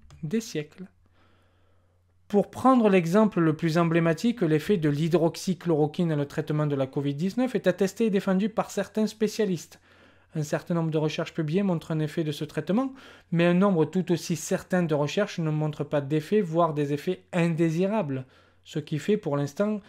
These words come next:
la majorité des experts, expertes n'est toujours pas convaincue de l'efficacité de l'hydroxychloroquine.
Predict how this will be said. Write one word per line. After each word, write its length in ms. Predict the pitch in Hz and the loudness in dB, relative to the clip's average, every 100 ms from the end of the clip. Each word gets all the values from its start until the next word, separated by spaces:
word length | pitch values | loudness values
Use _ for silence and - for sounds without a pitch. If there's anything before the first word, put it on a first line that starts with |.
| - _ - | -20 _ -4
la 80 | |
majorité 500 | 156 160 165 165 170 | 0 2 0 0 0
des 320 | 151 143 143 160 | 0 -2 -2 -2
experts, 640 | - - 175 160 139 - _ - | -6 -6 0 0 -2 -10 _ -16
expertes 540 | 147 - 226 226 - 196 | -14 -4 -4 -4 -8 -6
n'est 140 | 175 156 | -4 -2
toujours 400 | 202 196 180 - | 0 0 0 0
pas 140 | 170 | -2
convaincue 640 | - 180 165 165 156 - 226 | 0 0 2 0 -2 -4 -2
de 100 | 175 | 0
l'efficacité 800 | 147 147 160 165 151 160 180 220 | 0 -2 -4 -2 -2 -4 -2 -2
de 120 | 170 | -2
l'hydroxychloroquine. 1800 | 151 151 147 - 226 220 _ _ _ _ 175 170 151 151 - 143 127 | -2 -2 -2 -4 -6 -6 _ _ _ _ -2 0 0 -2 -10 -12 -12